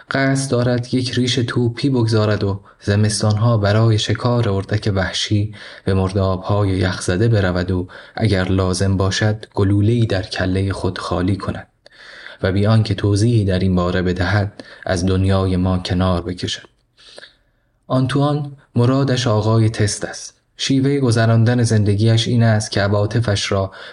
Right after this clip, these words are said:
به ضرب ریاضیات سرکوب کند و ابهام را با نیشتر تشریح بشکافد. اما من، من دلم می‌خواست جان وین یا ویلیام هولدن بودم.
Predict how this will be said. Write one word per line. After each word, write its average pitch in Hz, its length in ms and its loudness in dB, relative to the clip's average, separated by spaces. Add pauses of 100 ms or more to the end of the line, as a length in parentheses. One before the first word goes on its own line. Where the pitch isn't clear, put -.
به 101 100 0
ضرب 104 280 0
ریاضیات 98 800 0
سرکوب 104 580 -2
کند 90 300 0
و 87 160 -4 (260)
ابهام 104 600 0
را 95 340 -2 (260)
با 95 140 0
نیشتر 95 600 0
تشریح 95 760 -2
بشکافد. - 580 -6 (440)
اما 104 240 2
من، 104 360 0 (200)
من 135 160 0
دلم 120 260 2
می‌خواست 113 800 0 (340)
جان 101 260 2
وین 110 420 2
یا 101 340 0 (220)
ویلیام 95 360 2
هولدن 95 400 0
بودم. 95 340 -6